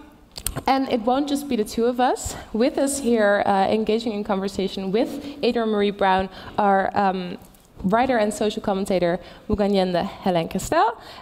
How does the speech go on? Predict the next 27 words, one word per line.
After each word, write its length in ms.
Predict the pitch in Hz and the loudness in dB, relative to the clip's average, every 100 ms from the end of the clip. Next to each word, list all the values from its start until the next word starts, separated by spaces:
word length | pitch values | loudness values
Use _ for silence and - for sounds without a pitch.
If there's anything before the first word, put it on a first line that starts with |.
| - | -2
uh, 140 | 240 233 | 2 2
theater 220 | 240 381 320 | 2 2 2
maker 460 | 269 262 233 - | 2 4 2 2
Gavin 280 | 233 226 226 | 0 0 0
Viano, 500 | 226 214 220 240 247 - | 0 2 4 4 2 0
and 180 | 220 233 | 0 0
vis-, 260 | 254 - - | -2 -4 -8
visual 340 | 214 247 254 - | -4 -2 0 2
artist 440 | 214 220 214 - 202 | 0 0 -4 -4 -2
and 160 | 190 | 0
designer 680 | 185 180 175 180 170 175 226 | 0 2 2 2 2 2 0
Bodil 420 | 175 170 165 180 240 | -4 0 0 -2 -4
Ouedraogo. 720 | 180 170 170 170 - - 185 - - - - - - _ | -2 -2 0 0 2 0 -4 -10 -20 -20 -20 -20 -20 _
A 100 | 208 | -2
warm 400 | 190 202 208 214 | 2 4 2 0
welcome 300 | 190 185 180 175 | 0 0 -2 -6
to 160 | 175 - - | -6 -4 0
all 180 | 208 220 | 2 2
of 120 | 180 | 2
you. 220 | 180 220 - - - - | 0 -2 -6 -18 -20 0
Um, 500 | 294 311 320 320 320 320 - - | 2 4 2 0 0 -2 -10 -4
they 180 | 262 302 | 0 2
all 200 | - 330 | 2 2
wrote 360 | 254 254 269 269 | 2 2 0 0
a 40 | |
reflection 680 | 233 233 254 277 - 247 226 - | 0 0 -4 -4 -2 -2 -2 2
on 460 | 220 214 208 208 | 2 2 -2 -4